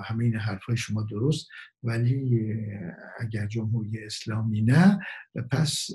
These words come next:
اه، هرج و مرج و، اه، پشتش عدم امنیت، بله اون خواهد آمد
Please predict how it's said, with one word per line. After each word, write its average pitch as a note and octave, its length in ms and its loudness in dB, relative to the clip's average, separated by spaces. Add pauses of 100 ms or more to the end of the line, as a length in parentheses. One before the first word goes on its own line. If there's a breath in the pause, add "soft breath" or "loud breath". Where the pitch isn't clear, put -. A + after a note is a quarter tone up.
(120)
اه، A#2 240 -2
هرج A2 320 -2
و G2+ 80 2
مرج C3+ 360 2
و، C#3+ 260 0 (500 loud breath)
اه، A2 300 0
پشتش A#2+ 500 -2
عدم A#2+ 280 4
امنیت، B2 520 2
بله A#2 220 4
اون B2 200 2
خواهد G#2 380 -2
آمد C3 400 2